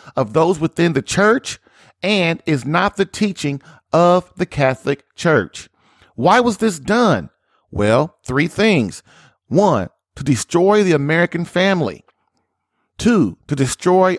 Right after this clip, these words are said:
our morality. And three, to destroy our patriotism in order that we become susceptible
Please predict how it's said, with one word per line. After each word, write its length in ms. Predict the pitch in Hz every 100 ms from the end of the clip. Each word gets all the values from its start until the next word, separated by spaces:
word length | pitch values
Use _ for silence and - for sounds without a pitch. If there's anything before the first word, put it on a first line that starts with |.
| -
our 220 | 294 143
morality. 840 | 156 147 156 170 185 - 233 226 _ _ _ _ _ _ _ -
And 200 | 131 113
three, 400 | 165 180 214 214
to 120 | -
destroy 540 | 143 131 - 175 175 -
our 140 | 151
patriotism 880 | - 190 180 139 - 139 113 90 76 - _ _
in 160 | 135 120
order 280 | 131 170 185
that 160 | 156
we 120 | 147
become 440 | 185 202 175 160 151
susceptible 800 | - - 175 165 165 208 214